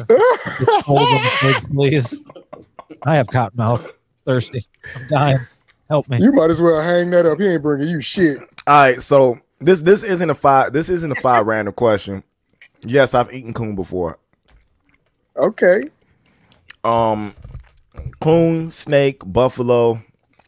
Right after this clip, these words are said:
Speaker 3: Um,
Speaker 1: You try alligator?
Speaker 3: Yes, I've, I've ac-, and I've had all-, I just had alligator the other day too.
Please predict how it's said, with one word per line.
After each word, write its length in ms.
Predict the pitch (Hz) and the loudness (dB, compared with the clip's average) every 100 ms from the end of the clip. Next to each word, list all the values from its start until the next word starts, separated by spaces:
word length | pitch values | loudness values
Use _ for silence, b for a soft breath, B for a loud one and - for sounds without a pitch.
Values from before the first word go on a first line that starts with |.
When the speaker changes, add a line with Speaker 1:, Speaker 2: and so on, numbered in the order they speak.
| _ _ - | _ _ -6
Speaker 3:
Um, 640 | 101 101 98 92 90 90 92 82 - _ _ _ _ _ - - | 0 2 2 2 0 -2 -6 -8 -16 _ _ _ _ _ -20 -16
Speaker 1:
You 60 | 156 | -4
try 160 | 185 143 | -2 0
alligator? 560 | 143 165 165 185 190 _ _ _ _ _ | 0 0 0 -4 -6 _ _ _ _ _
Speaker 3:
Yes, 340 | 120 101 80 - | 0 0 0 -4
I've, 200 | 92 92 | -4 -4
I've 280 | 67 98 98 | -6 -6 -4
ac-, 260 | 117 131 92 | -2 -2 -2
and 120 | 104 | -2
I've 100 | 120 | 0
had 180 | 143 123 | 2 2
all-, 260 | 110 117 - | 2 0 0
I 140 | 113 | -4
just 180 | 120 127 | -2 -2
had 160 | 127 107 | 0 0
alligator 480 | 101 113 101 98 92 | -2 -2 -2 -4 -2
the 60 | |
other 160 | 92 92 | -4 -4
day 220 | 92 90 | -4 -4
too. 320 | 80 95 82 | -4 -6 -6